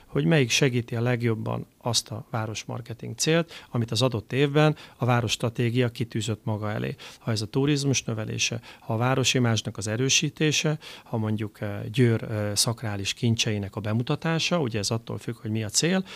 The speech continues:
ahhoz képest ugye ahhoz várjuk és választjuk az egyes marketing eszközöket és fesztiválokat, hogy ezeket a célokat minél, eh, teljesebben betöltse. És hogyha már a szakalitásnál vagyunk, akkor kezdhetjük a Szent Lászlóval.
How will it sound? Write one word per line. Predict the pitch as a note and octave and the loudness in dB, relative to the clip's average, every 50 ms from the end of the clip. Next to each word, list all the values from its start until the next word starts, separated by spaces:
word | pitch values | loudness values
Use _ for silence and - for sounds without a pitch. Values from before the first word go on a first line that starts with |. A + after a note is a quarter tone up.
| - - - | -18 -8 -4
ahhoz | - C#3+ A2+ G#2+ - | -2 0 0 0 -2
képest | - - C#3+ - - D3 - - C3 | -2 -2 -2 -2 -4 -6 -8 -6 -6
ugye | A#2+ - | -4 -4
ahhoz | C3 A#2+ A2 A#2 A2 A2+ | -2 -2 0 0 2 4
várjuk | A2+ B2+ B2 A#2 A2 G#2+ G#2+ C#3 E3 - - | 4 6 6 6 6 6 4 2 2 0 -2
és | A#2+ - - | -6 -4 0
választjuk | B2+ A#2 A2+ G#2+ G#2+ G#2+ - - - D#3 - | 2 2 2 2 2 0 -2 -4 -6 -6 -4
az | A2+ G#2 A#2 | -2 0 0
egyes | A2+ G#2+ G#2+ A#2 G#2+ - - - - - - - - - | 0 0 0 2 4 4 2 2 -2 -12 -20 -20 -6 -2
marketing | C3+ B2 A#2+ - A#2+ A2+ - G#2+ G#2 B2+ | -2 0 0 0 -2 -2 -2 -2 0 0
eszközöket | C3+ - - D3 B2 A#2+ A#2 B2 A#2 - | 0 0 0 0 0 0 -2 -2 -4 -6
és | - - | -8 -6
fesztiválokat, | - B2 A#2 - - C#3+ C3 C3+ C3 C3 C3 - A#2+ - | -4 -2 0 0 0 0 0 0 0 -2 -2 -4 -6 -6
hogy | B2 A#2+ | -4 -2
ezeket | A2+ A#2 A2+ - - A2+ | -2 -2 -4 -4 -8 -6
a | |
célokat | - - - B2+ B2+ B2 A#2 - D3 C#3+ - - - - - - - | -4 -2 0 0 0 0 0 0 0 0 -2 -8 -16 -16 -18 -10 0
minél, | - C#3 C3 A#2+ A2 G#2+ A2 | 4 4 6 6 6 4 4
eh, | A2+ A2+ A2+ A2+ A2+ A#2 A#2 | 4 4 4 2 2 2 0
teljesebben | A#2 - A2+ G2+ G2 G2+ - A#2+ A2+ A2+ A#2 A2+ A2 | -2 -2 -2 0 0 0 0 0 0 0 0 0 0
betöltse. | A2 G#2 - B2+ B2 A#2 - - B2 - - - - - - _ _ | -2 -4 -4 -6 -6 -4 -2 -2 -4 -4 -8 -12 -14 -16 -20 _ _
És | - C3 - | -6 -4 -2
hogyha | D#3 B2+ - D3 | -2 -2 -2 -2
már | D3 C#3+ D3+ | -2 0 2
a | C#3 | 4
szakalitásnál | - E3+ D3+ - C3+ A#2+ A2+ - A#2+ A2 - - A#2+ A#2+ | 4 2 2 2 0 0 0 0 0 0 0 0 0 2
vagyunk, | B2+ E3 E3 E3 - | 2 2 2 2 2
akkor | D#3 C#3 - C#3+ | 0 0 0 0
kezdhetjük | - D3 C3 - - - A#2 - - - | 0 0 0 0 -2 -6 -12 -10 -8 -4
a | A2+ | 0
Szent | - E3 F3+ F3+ - | 0 2 2 0 0
Lászlóval. | - E3 D#3+ - - E3+ D#3+ D#3+ E3 E3 | 0 0 0 2 2 4 4 4 4 4